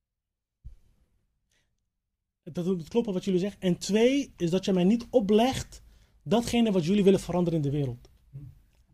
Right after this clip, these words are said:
Dat is een beetje zwaar voor het stel. Dat is moeilijk voor ze. Dus zij gaan weg.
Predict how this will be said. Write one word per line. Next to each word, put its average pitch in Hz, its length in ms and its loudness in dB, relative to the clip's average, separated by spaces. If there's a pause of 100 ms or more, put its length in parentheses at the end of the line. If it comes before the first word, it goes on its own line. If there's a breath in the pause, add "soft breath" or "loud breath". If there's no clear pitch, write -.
(480)
Dat - 100 -20
is - 60 -12
een 202 60 -6
beetje 185 200 -8
zwaar 151 320 -6
voor 151 140 -10
het - 120 -14
stel. 151 200 -10
Dat - 420 -18
is - 60 -20
moeilijk 151 280 -4
voor 143 200 -14
ze. 156 100 -20 (800)
Dus 139 120 -16
zij 165 140 -10
gaan 160 160 -6
weg. 165 340 -6